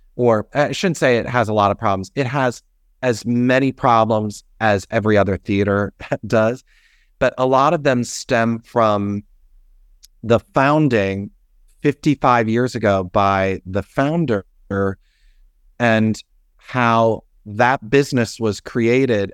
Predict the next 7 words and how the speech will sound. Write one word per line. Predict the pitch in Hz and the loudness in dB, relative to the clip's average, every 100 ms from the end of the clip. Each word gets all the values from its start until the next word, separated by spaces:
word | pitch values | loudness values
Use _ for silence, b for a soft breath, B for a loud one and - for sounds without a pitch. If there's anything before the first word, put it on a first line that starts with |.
| - | -6
And | 117 110 | -2 0
then | 107 107 | 0 0
the | |
business | 98 - 131 135 131 104 - | -4 0 0 0 -2 -2 -6
changed | - - 110 107 104 - _ _ _ _ _ _ | -10 -4 -2 0 -4 -6 _ _ _ _ _ _
so | _ - - - 220 208 214 208 190 156 | _ -20 -14 -2 2 4 6 6 6 4
much | 135 170 196 - - | 2 4 2 0 -12